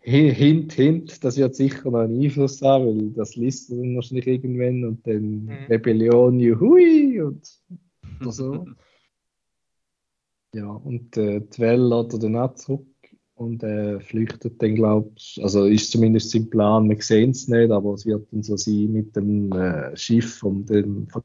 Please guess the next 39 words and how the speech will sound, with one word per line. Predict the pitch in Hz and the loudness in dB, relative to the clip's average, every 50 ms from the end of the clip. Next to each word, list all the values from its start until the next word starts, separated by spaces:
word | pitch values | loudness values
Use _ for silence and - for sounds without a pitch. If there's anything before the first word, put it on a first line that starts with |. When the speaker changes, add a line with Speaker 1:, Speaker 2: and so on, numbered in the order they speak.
| - 107 | -8 -6
Speaker 1:
dem | 107 107 107 - | -6 -6 -6 -6
Doktor. | - 113 110 - - - - - - - - - 151 _ _ _ _ _ _ _ _ _ _ _ _ _ _ _ _ _ _ _ _ _ _ _ _ _ _ _ _ _ _ _ _ _ _ | -2 -2 -2 -2 -2 -12 -14 -12 -12 -16 -14 -14 -16 _ _ _ _ _ _ _ _ _ _ _ _ _ _ _ _ _ _ _ _ _ _ _ _ _ _ _ _ _ _ _ _ _ _
Speaker 2:
Mhm. | 190 139 127 131 131 135 _ _ _ - - _ - _ _ - - | -20 -20 -20 -20 -20 -20 _ _ _ -20 -20 _ -20 _ _ -12 -4
Aber | - 143 143 | 0 0 0
ich | 143 | 0
frage | - - 143 143 139 135 | 0 2 2 2 2 0
mich | 135 | -6
jetzt, | 135 123 - - 135 | -10 -8 -8 -8 -12
wie | 131 | -10
kommt | - 143 139 139 - | -10 -12 -12 -8 -10
denn | 127 127 | -10 -10
sie | 123 - 131 139 139 | -10 -14 -14 -14 -16
mit | 135 127 _ | -16 -20 _
dem | - 127 | -18 -16
Schiff | - 143 143 - - 135 | -14 -14 -14 -14 -6 -6
weg? | 135 143 - - | -6 -6 -6 -10
Sie | - - | -12 -12
kann | 127 - 127 120 | -10 -10 -8 -8
ja | 120 | -8
das | 120 - 127 | -8 -10 -10
auch | 131 | -12
nicht | 147 _ - | -12 _ -14
fliegen, | - 135 135 - - - | -16 -16 -16 -14 -14 -16
oder? | - - - - - _ _ _ _ _ - _ _ _ _ _ _ _ _ _ _ _ _ _ _ _ _ _ _ _ _ _ _ _ _ _ _ _ - 123 | -16 -16 -16 -18 -20 _ _ _ _ _ -20 _ _ _ _ _ _ _ _ _ _ _ _ _ _ _ _ _ _ _ _ _ _ _ _ _ _ _ -2 2
Speaker 1:
Ja, | 135 151 170 180 190 190 196 202 196 196 202 196 190 180 151 - - - - - | 4 4 4 4 4 4 4 4 4 2 2 4 4 2 2 0 -4 -12 -12 -12
ich | - - - | -10 -10 -2
bin | - 120 117 | 0 2 2
nicht | 135 139 143 | 2 2 2
Speaker 2:
Schon. | 147 135 | 0 -2
Speaker 1:
so | 135 147 | -2 0
sicher, | 139 143 131 120 - - - - 127 110 | 2 2 2 2 0 -4 -8 -2 0 2
weil | 110 117 | 4 4
der, | 123 123 120 117 110 | 4 4 2 0 0
der | - 127 127 123 | -2 0 2 4
Andor | 127 127 139 143 143 127 123 | 4 4 4 6 6 4 4
hat | 127 127 127 - | 4 0 0 -2
ja | 127 | -2
eigentlich | 117 117 120 117 117 | -2 -2 -4 -4 -6
dann | - 123 120 117 117 117 131 - | -6 -6 -6 -4 -4 -6 -6 -8